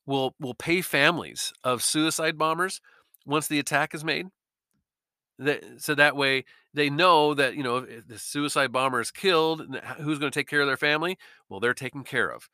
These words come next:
as long as this was a suicide bomber in the name of Islam. They are taught that there are many advantages to dying while fighting for Islam.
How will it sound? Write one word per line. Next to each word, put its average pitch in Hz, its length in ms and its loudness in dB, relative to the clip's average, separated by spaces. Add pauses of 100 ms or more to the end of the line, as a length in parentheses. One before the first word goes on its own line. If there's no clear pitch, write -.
(240)
as 98 160 -12
long 131 400 4
as 113 240 -4
this 110 160 -8
was 117 120 -10
a 120 60 -6
suicide 147 520 0
bomber 98 380 -2 (400)
in 110 140 -4
the 110 80 -2
name 92 400 -8 (420)
of 110 160 -4
Islam. 107 460 -4 (1200)
They 127 140 0
are 135 100 6
taught - 560 -2 (760)
that 123 240 4 (540)
there 143 160 2
are 139 140 4
many 135 720 2
advantages 85 760 -12 (340)
to 131 120 -6
dying 120 500 4
while 104 180 0
fighting 92 360 -10
for 160 200 -6
Islam. 123 420 -4